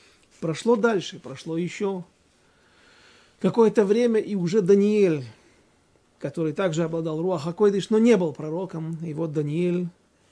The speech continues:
также опускает одно слово. Правда, он возвращает страшный, но он опускает сильный. Говорит Даниэль:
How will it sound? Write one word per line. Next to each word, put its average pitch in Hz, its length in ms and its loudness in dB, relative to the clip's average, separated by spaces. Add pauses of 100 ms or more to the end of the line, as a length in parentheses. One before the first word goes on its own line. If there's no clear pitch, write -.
(180)
также 160 300 -4
опускает 135 480 -12 (320)
одно 143 280 -12
слово. 139 480 -14
Правда, 175 340 -2
он 175 120 -2
возвращает 180 460 -4
страшный, - 520 -12 (920)
но 202 340 0
он 160 240 -6
опускает 151 600 -6
сильный. - 520 -8 (880)
Говорит 180 300 0
Даниэль: 202 520 2